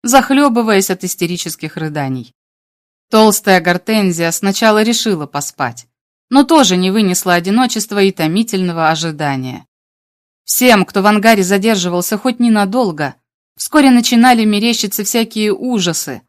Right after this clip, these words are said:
посторонние звуки и прочая ерунда. Поэтому большинство предпочло остаться на свежем воздухе.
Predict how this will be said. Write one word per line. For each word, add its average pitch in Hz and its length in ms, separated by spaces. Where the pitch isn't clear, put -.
посторонние 180 540
звуки 208 440
и 202 320
прочая 185 580
ерунда. 151 640
Поэтому 277 380
большинство 247 640
предпочло 196 560
остаться 220 440
на 180 120
свежем 175 440
воздухе. 135 580